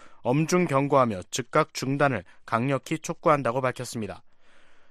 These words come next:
또 한미 간 공조 아래 관련 동향을 추적 감시하며 만일의 상황에 대비해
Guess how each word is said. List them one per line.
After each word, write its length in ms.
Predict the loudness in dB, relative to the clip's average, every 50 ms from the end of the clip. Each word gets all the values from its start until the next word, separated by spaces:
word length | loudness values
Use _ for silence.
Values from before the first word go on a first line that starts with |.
| -6 0
또 80 | 2 2
한미 280 | 2 4 2 4 6 6
간 160 | 6 6 6
공조 380 | 4 2 2 2 4 6 6 8
아래 160 | 8 8 6
관련 400 | 4 4 2 4 4 2 2 2
동향을 420 | 0 0 2 2 4 4 4 2
추적 340 | 2 -4 2 2 2 2 2
감시하며 580 | -2 -2 -2 -2 2 2 2 4 4 2 -4 -6 -12 -20 -20 -8 0
만일의 320 | 2 2 4 4 4 2
상황에 400 | 4 4 4 4 4 4 2 0
대비해 420 | -2 -2 -4 -2 -2 -2 -2 -2